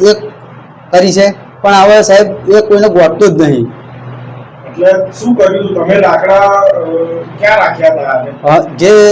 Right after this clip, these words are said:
Speaker 1: વીસ વર્ષથી જે જગ્યાએ હોરી બનાવે છે એ જગ્યાએ સાહેબ
Speaker 2: ગામની સામૂહિક હોળી?
Speaker 1: હા, સામૂહિક હોળી છે સાહેબ.
Speaker 2: તો શું થયું એમાં?
Speaker 1: એમાં એવું થયું કે અમે જે હોરી બનાવી એ, એના લાકડા ઉઠાવી અને બીજી જગ્યાએ નાખી દઈ અને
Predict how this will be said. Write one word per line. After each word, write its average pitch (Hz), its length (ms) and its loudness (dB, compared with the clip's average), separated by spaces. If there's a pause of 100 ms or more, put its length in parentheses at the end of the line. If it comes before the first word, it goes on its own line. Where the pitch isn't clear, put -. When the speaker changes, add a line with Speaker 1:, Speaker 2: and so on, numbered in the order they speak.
(120)
Speaker 1:
વીસ 190 200 -2
વર્ષથી 202 300 2
જે 196 160 0
જગ્યાએ 196 360 2
હોરી 175 200 2
બનાવે 190 380 4
છે 156 160 0 (360)
એ 196 220 4
જગ્યાએ 190 240 4
સાહેબ 190 240 4
Speaker 2:
ગામની 185 360 -2
સામૂહિક 185 460 -2
હોળી? 190 200 -2
Speaker 1:
હા, 185 420 2
સામૂહિક 185 360 2
હોળી 175 200 2
છે 165 120 2
સાહેબ. 147 220 2 (1600)
Speaker 2:
તો 185 120 0
શું 240 200 -4
થયું 202 200 2
એમાં? 165 240 -2 (380)
Speaker 1:
એમાં 170 220 2
એવું 226 240 4
થયું 226 260 2
કે 226 300 2
અમે 180 340 0
જે 196 140 0
હોરી 220 280 4
બનાવી 214 540 2
એ, 190 200 4
એના 180 160 2
લાકડા 202 300 4
ઉઠાવી 208 380 4
અને 214 120 -2
બીજી 185 240 -4
જગ્યાએ 208 320 2 (380)
નાખી 175 240 2
દઈ 208 300 2 (280)
અને 202 400 2